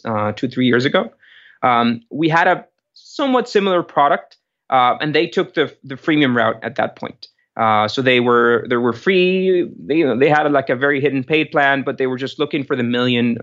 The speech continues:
and million customers, right? Um, they went out of business because they couldn't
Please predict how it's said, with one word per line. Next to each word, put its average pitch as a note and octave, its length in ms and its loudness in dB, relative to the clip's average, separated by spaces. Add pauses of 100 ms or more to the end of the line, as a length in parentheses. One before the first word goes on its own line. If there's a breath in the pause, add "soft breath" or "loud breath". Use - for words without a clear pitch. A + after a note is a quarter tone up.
and A#2 140 -2
million A#2 460 -2 (300)
customers, - 500 -6
right? - 200 -4 (460 loud breath)
Um, A2+ 540 2
they F3+ 200 2
went A3 160 2
out D#3 60 2
of B2+ 120 -2
business B2+ 260 -6
because B2 300 -8
they B2+ 100 -2
couldn't B2+ 500 -4